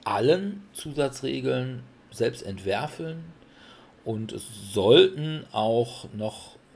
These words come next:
weitere Szenarios dazukommen. Das ist auch passiert auf der Webseite. Das Problem ist nur,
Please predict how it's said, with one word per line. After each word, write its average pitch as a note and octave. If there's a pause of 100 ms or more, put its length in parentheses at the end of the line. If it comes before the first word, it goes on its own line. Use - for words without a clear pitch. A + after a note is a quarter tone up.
(380)
weitere G#2+
Szenarios G2+
dazukommen. D#3
Das A2
ist D#3
auch -
passiert -
auf -
der A#2
Webseite. A#2
Das A2
Problem G#2+
ist G2
nur, G2